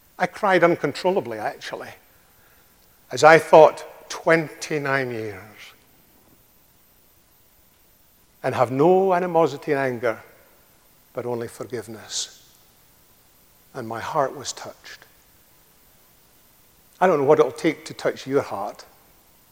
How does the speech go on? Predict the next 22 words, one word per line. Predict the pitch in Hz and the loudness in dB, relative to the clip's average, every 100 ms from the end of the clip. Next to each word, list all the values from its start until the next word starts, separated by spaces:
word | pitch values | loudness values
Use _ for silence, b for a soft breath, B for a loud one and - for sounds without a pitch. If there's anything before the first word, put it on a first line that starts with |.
| _ _ _ _ _ _ _ _ _ - | _ _ _ _ _ _ _ _ _ -10
That's | 143 - | -10 -6
up | 135 - | -8 -6
to | 147 | -4
you | 139 139 | 0 0
and | 127 110 | 0 -8
God. | 104 95 - - _ _ _ _ _ _ _ _ _ _ _ _ _ _ _ _ | -10 -10 -20 -20 _ _ _ _ _ _ _ _ _ _ _ _ _ _ _ _
But | 120 | -14
it | 113 | -8
is | 135 131 | -6 -6
my | 143 135 | -4 -4
prayer | 127 - 139 143 | -6 -2 2 2
this | 127 131 - | 0 -4 -4
morning | 117 113 110 110 - _ _ _ _ _ _ _ _ _ _ _ - | -6 -10 -14 -20 -20 _ _ _ _ _ _ _ _ _ _ _ -4
that | 135 | -4
we | 135 | -4
look | 131 131 | -6 -8
at | 113 | -8
things | - 120 107 | -8 -8 -8
a | |
little | 117 123 | -6 -6
bit | 123 110 | -8 -6
differently | 151 - - 98 107 107 | -4 -4 -8 -16 -18 -20